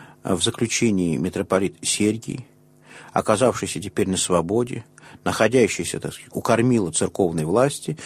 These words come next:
должен был быть, был в своём послании высказаться достаточно определённо и категорично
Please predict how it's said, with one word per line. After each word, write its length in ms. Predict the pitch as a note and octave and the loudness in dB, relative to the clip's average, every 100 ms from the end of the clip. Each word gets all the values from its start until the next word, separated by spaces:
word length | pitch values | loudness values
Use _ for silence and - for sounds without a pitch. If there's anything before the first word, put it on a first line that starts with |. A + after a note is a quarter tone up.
| - - | -18 -2
должен 420 | B2 C#3+ C#3+ D#3 | 4 4 4 2
был 140 | D3 | 2
быть, 260 | C#3 C#3+ - | 2 -2 -2
был 300 | A2+ B2+ A#2+ | 0 2 2
в 80 | - | 2
своём 320 | A#2 A#2+ G2 | 4 4 4
послании 840 | - G#2 - G#2 A2 C#3 D3+ C#3 - - - | 2 2 2 4 4 4 0 -4 -10 -20 -18
высказаться 540 | - G#2 C3+ - C3 A#2 | -2 2 2 0 -2 0
достаточно 500 | A2 - A#2 - - | 0 2 2 2 -2
определённо 680 | - A2+ G2+ A#2 C3 G#2 F2+ | 0 -2 0 4 4 4 0
и 80 | - | -2
категорично 840 | G2+ - F2 F2 B2 D3 - | -2 -2 0 2 2 -2 -2